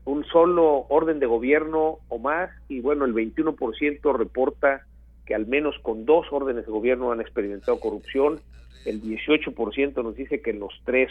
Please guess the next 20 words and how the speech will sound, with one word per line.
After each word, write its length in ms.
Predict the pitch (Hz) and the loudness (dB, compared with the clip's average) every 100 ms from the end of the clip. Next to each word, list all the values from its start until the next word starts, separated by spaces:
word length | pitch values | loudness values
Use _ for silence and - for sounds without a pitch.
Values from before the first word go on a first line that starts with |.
| - | 0
órdenes 420 | 123 117 110 104 | -2 0 -4 -6
de 40 | |
gobierno 520 | 95 98 113 113 110 - | -8 -2 2 2 -2 -6
han 160 | 110 | -8
experimentado 840 | 107 - 92 90 90 - 104 104 98 - | -10 -10 -10 -10 -8 -4 -2 -2 -6 -10
corrupción. 520 | 107 98 - 98 95 - - - - - - - - - | -12 -12 -12 -12 -12 -14 -20 -20 -20 -20 -20 -20 -20 -2
Cuando 400 | 127 120 117 120 | 0 2 2 2
lo 240 | 117 110 | 4 0
clasificamos 800 | - 117 - 117 110 143 170 170 | 0 -2 -2 -10 0 2 4 0
por 180 | - 131 | -2 -4
tamaños 460 | - 113 139 147 143 | -2 -2 0 0 -2
de 80 | 117 | -4
empresas, 600 | 101 131 151 156 156 151 | -4 0 0 0 -2 -2
bueno, 380 | 135 135 120 - | -2 -2 -4 -6
en 160 | 117 107 - | -10 -14 -2
todo 300 | 147 151 139 | 2 2 0
tamaño 320 | 117 113 131 | -2 -4 -2
de 60 | 120 | -4
empresas 480 | 101 120 120 123 - | -6 -6 -6 -8 -10
afecta 600 | - 120 117 - 131 | -6 -4 -4 -4 -4